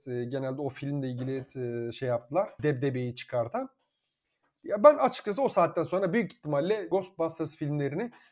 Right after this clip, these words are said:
herhalde çok uzun bir süre bir daha görmeyiz diye düşünmüştüm. Ama neyse yani hani Sony, e, yani hani franchise canlandırma konularında bu sıralar bayağı, e, hararetli.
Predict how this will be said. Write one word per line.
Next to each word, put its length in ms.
herhalde 480
çok 240
uzun 240
bir 40
süre 220
bir 80
daha 160
görmeyiz 520
diye 140
düşünmüştüm. 540
Ama 160
neyse 300
yani 180
hani 220
Sony, 440
e, 120
yani 140
hani 120
franchise 680
canlandırma 560
konularında 500
bu 60
sıralar 380
bayağı, 320
e, 60
hararetli. 800